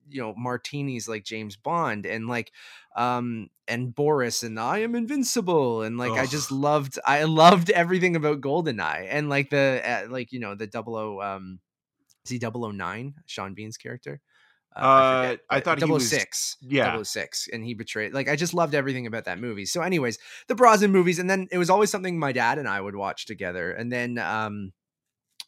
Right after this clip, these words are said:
Speaker 1: uh, those movies just get more and more terrible and ridiculous, and The Invisible Car and Christmas Comes Early <laughs> and, like, all these,
Speaker 2: Yeah. <clears throat>
Speaker 1: like, horrible things.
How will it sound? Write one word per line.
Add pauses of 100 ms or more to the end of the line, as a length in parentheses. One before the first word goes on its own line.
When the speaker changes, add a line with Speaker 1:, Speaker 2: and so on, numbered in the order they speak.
Speaker 1:
uh,
those
movies
just
get
more
and
more
terrible
and
ridiculous,
and
The
Invisible
Car
and (320)
Christmas
Comes
Early
<laughs>
and,
like, (100)
all
these,
Speaker 2:
Yeah.
<clears throat>
Speaker 1:
like,
horrible
things.